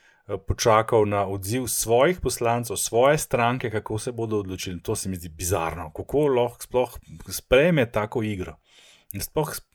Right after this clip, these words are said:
da se spusti sprovocirati oziroma da ga pripelje nekdo na tak nivo.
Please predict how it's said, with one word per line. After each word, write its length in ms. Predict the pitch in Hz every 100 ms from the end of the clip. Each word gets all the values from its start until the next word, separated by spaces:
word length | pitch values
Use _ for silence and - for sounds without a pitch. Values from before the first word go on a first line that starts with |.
| 71 90
da 140 | 104
se 140 | -
spusti 800 | 101 - _ 98 - - 202 202 _ _ _
sprovocirati 840 | - - 113 110 - 175 185 165 110
oziroma 360 | 123 139 135 120 - -
da 120 | 110
ga 120 | 104
pripelje 420 | 104 - - 160 139
nekdo 260 | 110 127
na 100 | 113
tak 260 | - 113 -
nivo. 300 | 104 92